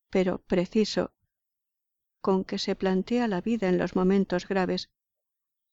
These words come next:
le hace ver todo el horror de su situación. No tiene armas, no está prevenido y preparado para la escena, como lo está el público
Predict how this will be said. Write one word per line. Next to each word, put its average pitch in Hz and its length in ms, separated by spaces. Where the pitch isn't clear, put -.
le 208 160
hace 233 260
ver 220 200
todo 220 280
el 180 100
horror 190 420
de 190 160
su 185 160
situación. 185 640
No 180 260
tiene 170 360
armas, 180 480
no 196 140
está 202 360
prevenido 190 640
y 190 60
preparado 185 680
para 185 200
la 180 100
escena, 185 480
como 175 240
lo 175 100
está 185 320
el 175 120
público 180 760